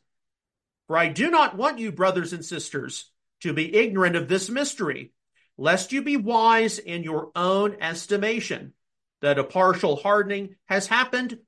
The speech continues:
to Israel until the fullness of the nations has come in. And in this way, all Israel will be saved. Just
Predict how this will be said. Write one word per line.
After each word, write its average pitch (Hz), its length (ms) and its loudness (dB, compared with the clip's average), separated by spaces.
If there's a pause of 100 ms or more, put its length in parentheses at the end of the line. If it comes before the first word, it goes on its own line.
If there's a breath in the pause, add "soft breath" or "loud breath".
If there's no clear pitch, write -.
to 254 180 -2
Israel 220 760 0 (440)
until 196 760 0 (1200)
the 156 140 -8
fullness 226 760 2 (140)
of 202 240 0
the 233 160 -8
nations 220 840 -6 (480)
has 185 600 0
come 170 280 -4
in. 143 400 -2 (760)
And 143 200 -2
in 143 140 -2
this 254 260 2
way, 202 500 0 (280)
all 170 400 0
Israel 185 640 -2
will 135 220 -2
be 180 160 -4
saved. - 580 -4 (800)
Just 185 440 0